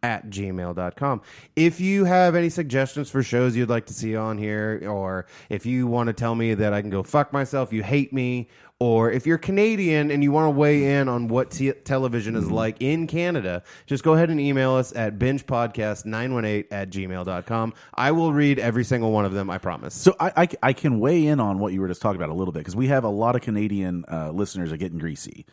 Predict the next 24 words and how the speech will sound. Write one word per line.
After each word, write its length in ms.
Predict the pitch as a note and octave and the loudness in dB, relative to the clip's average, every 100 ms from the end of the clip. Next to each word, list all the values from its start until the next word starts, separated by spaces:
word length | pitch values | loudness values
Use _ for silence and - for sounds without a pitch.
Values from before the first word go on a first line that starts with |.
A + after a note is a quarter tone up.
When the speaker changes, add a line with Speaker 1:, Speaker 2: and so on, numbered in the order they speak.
| _ _ - A#2 | _ _ -6 -4
Speaker 1:
Do 180 | C#3+ B3+ | 0 2
you? 180 | E3+ A2 | 4 4
Speaker 2:
And 240 | A2 G#2+ | 2 0
they 240 | A2 G#2+ | 0 0
Speaker 1:
Well, 180 | G#2 A3 | 2 2
that 140 | A#3+ B3 | 2 2
does 180 | A3+ | 0
make 160 | F#3+ G3 | 0 -4
sense. 200 | D#3+ G#2 | -2 0
Speaker 2:
Yeah, 180 | F#2+ D#2+ - | 0 -2 0
and, 320 | B2 A#2+ A2 - - - - | 2 2 -2 -8 -20 -20 -2
uh, 280 | C3 C3 A#2+ - _ _ _ - | 2 4 2 -2 _ _ _ -8
they, 540 | A2 D3 F3 F3 D#3+ G#2+ | 2 4 4 4 2 0
a 160 | A#2+ | -2
few 200 | - G3 | 2 2
of 60 | G3 | 4
them 140 | F#3 | 2
have 120 | D3+ | 0
reached 280 | C3+ D3 - | -2 -4 0
out 220 | B2+ B2+ | 2 2
and 60 | A2 | 2
they 100 | A2+ | 0
were, 120 | G#2+ | 0
like, 240 | G2+ G2+ | 0 -2